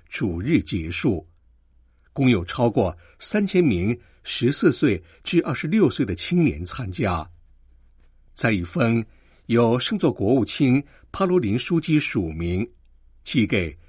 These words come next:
捷克主教团主席努奇科总主教的讯息中，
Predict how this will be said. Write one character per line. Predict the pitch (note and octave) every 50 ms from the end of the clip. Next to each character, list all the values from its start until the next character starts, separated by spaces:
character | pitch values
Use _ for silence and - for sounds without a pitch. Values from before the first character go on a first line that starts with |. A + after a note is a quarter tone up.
| _ _ _
捷 | - - - A2+ A#2 B2+
克 | - - C3 B2+ A#2
主 | A#2 - C3
教 | A#2 C#3 B2
团 | A2+ - - A#2 C3+ F#3+
主 | G3 - A#2+ D#2+ -
席 | - - - G2 F#2 G#2 A2+ - _ _ _ _ _ - -
努 | B2 A#2 G#2 G2
奇 | - - E3
科 | - - - F#3+ F#3+
总 | F3+ - C3+ C#3 C#3
主 | B2 -
教 | - A#2 G2
的 | E2 E2+
讯 | - - - G#2+
息 | G2 - - C3 G#2+
中， | - C3 A2+ G#2+ G#2